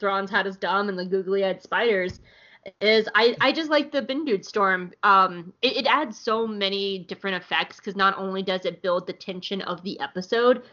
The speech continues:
it also looks cool because it's ramping up as the battle is ramping up, and it makes everything darker. And as, as they're invading the base, like, there's more lightning happening. So, like,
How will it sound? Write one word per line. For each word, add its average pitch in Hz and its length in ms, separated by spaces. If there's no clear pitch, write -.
it 233 120
also 226 280
looks 226 280
cool 214 260
because 196 380
it's 208 160
ramping 202 440
up 196 160
as - 200
the 196 80
battle 180 420
is 226 160
ramping 247 340
up, 262 200
and 185 100
it 175 80
makes 180 300
everything 185 480
darker. 196 640
And 208 240
as, 202 260
as 226 200
they're 220 160
invading 202 580
the 196 80
base, 185 400
like, 190 160
there's 196 180
more 190 240
lightning 202 480
happening. 208 600
So, 254 180
like, 240 260